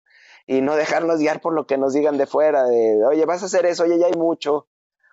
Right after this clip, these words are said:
oye, te vas a asociar, oye, van a tronar, pues se van a pelear", etcétera. Digo, ahorita a la fecha, no, no,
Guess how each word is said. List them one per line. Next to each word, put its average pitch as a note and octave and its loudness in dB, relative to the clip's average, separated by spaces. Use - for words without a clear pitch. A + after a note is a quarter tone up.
oye, E3+ 0
te D#3+ -2
vas E3+ 0
a F3+ 0
asociar, D#3+ 0
oye, E3+ 2
van D3+ 2
a D#3 0
tronar, D3+ 0
pues C3 -10
se B2+ -2
van C3+ 0
a D3 -4
pelear", B2+ 2
etcétera. A#2 -2
Digo, B2+ 4
ahorita C3+ 0
a - -2
la A#2 -4
fecha, D3+ -2
no, C3 -4
no, F3 2